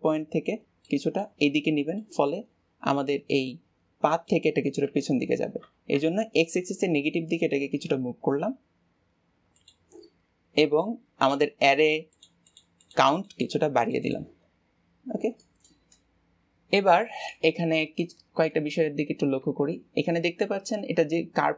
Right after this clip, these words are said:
তো হয়েছে, কিন্তু এখানে এটা বেশ, খুব বেশি শার্প, এটা স্মুথ না, এখানে স্মুথ হওয়ার কথা আরও।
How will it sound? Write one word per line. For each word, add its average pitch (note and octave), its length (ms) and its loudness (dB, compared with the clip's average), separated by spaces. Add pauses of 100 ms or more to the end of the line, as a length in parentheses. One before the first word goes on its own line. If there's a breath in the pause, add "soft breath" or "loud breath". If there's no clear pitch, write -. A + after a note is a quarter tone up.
তো G#3 80 0
হয়েছে, F3 340 0
কিন্তু D#3 240 -2
এখানে D#3+ 200 -2
এটা D3+ 140 0
বেশ, D3+ 280 -4
খুব F3+ 160 -4
বেশি F3+ 500 -4
শার্প, - 380 -2 (680)
এটা D3 320 0
স্মুথ G3 400 -4
না, - 240 -2
এখানে D#3 280 -2
স্মুথ D#3+ 340 -2
হওয়ার C#3 200 -2
কথা C3+ 240 -4
আরও। C3 180 -2